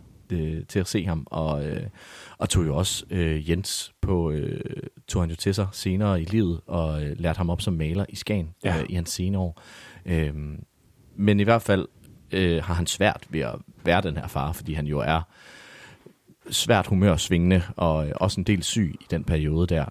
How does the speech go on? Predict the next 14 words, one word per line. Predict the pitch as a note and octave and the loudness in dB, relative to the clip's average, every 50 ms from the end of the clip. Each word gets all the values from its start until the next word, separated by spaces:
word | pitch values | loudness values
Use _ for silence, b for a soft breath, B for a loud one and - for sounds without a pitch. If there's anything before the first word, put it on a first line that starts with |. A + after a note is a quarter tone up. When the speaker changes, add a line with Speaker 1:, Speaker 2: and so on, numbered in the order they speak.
| - - - | -6 -4 -2
Speaker 2:
Ja. | E2+ D#2 D2+ | 0 0 0
Speaker 1:
Øhm, | D2+ D2 D2 D2 D2 - - - - | 0 -2 -4 -6 -6 -8 -10 -10 -12
men | - - - F#2+ F#2 F2 | -10 -4 0 2 2 4
i | |
hvert | E2+ A#2 C#3 C#3+ | 6 4 4 4
fald | - - - | 4 2 2
har | G2 G2 E2+ | 2 0 0
han | E2+ E2+ | 0 0
energi | E2 E2 D#2+ E2 - - D2+ - - | 2 0 0 -2 -4 -6 -10 -12 -10
til | - - G#2 F#2+ - - | -4 0 0 0 0 0
at, | F2 E2+ D#2+ E2 D#2+ D#2+ D#2+ | 0 0 0 0 0 -2 -4
øh, | D#2+ - - - - - - - | -4 -6 -8 -8 -8 -10 -10 -8
tage | - - F2+ E2+ | -4 -2 0 2
ud | A#2+ | 0